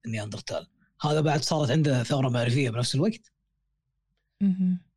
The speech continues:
Speaker 1: ثم يعني إن الكتاب في الكثير من القفز على ألف موضوع مختلف.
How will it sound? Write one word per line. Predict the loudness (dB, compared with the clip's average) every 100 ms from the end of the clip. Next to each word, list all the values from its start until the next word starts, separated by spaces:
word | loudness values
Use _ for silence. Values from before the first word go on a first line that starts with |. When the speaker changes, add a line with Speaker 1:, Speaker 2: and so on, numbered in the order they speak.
| _
Speaker 1:
ثم | 0 2 4
يعني | 4 2 2 0 0 2 4
إن | 4
الكتاب | 4 2 2 0 0 0 0 0
في | 0 2 2 2
الكثير | 0 -2 0 2 2
من | 2 2
القفز | 0 -2 0 2
على | 2 2 0
ألف | 0
موضوع | 0 0 0 -2
مختلف. | -4 -8 -10 -10 -12 -16